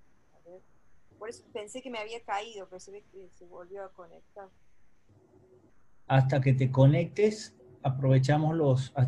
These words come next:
Speaker 2: perdón, hasta que puedas volver a mostrar tu pantalla. Perfecto, ahí está.
Speaker 1: Este
Speaker 2: Ahora estamos viendo tu pantalla de vuelta.
Speaker 1: Sí, lo que yo le decía es que lo más importante es tener, ¿dónde tengo eso?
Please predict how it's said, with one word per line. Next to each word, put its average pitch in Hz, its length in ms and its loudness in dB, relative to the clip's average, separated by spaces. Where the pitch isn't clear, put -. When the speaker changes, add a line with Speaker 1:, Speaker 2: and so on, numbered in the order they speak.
Speaker 2:
perdón, 139 220 4
hasta 131 180 4
que 131 80 -2
puedas 147 280 4
volver 139 340 6
a 127 280 4
mostrar 131 380 4
tu 131 100 -4
pantalla. 147 640 4
Perfecto, - 500 -12
ahí 143 160 2
está. - 260 -4
Speaker 1:
Este 180 1200 -14
Speaker 2:
Ahora 156 160 4
estamos 165 260 2
viendo 156 220 2
tu 131 120 0
pantalla 131 320 4
de 123 80 6
vuelta. 113 360 -2
Speaker 1:
Sí, 294 240 -6
lo 254 160 -4
que 269 120 -10
yo 302 120 -4
le 339 140 -4
decía 311 400 -4
es 320 80 -10
que 269 120 -10
lo 240 120 -6
más 285 200 0
importante 294 680 -6
es 294 120 -12
tener, 254 480 -10
¿dónde 165 480 -20
tengo - 220 -20
eso? - 340 -20